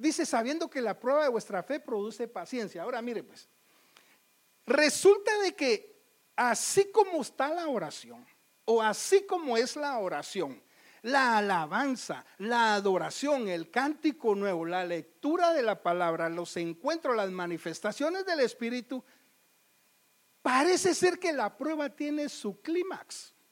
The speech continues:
Dice, hermanos, mire, a ver si, si, quiero tratar la manera de darme a explicar lo más claramente posible.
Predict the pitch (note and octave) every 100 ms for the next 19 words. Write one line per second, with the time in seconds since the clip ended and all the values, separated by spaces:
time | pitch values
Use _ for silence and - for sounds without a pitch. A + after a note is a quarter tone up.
0 | _ _ _ _ _ _ _ _ _ _
1 | _ _ _ _ _ _ _ _ _ _
2 | _ _ - C#4+ E4 D#4 A#3 - - _
3 | _ _ _ - A3 D#4 F4 C#4 C4+ C#4
4 | F3+ - _ _ _ _ _ - B3+ C#4
5 | D#4 C4+ G3 A#3+ - - - E4+ E4+ B3+
6 | F#3+ A#3+ C#4 B3+ G3 A#3 A3 A#3 B3 -
7 | E3+ - G3 A#3 F#3+ G3+ A3 - - -
8 | - A#3+ A#3+ G#3+ G3 G3+ G#3+ - D3+ -
9 | E3+ B2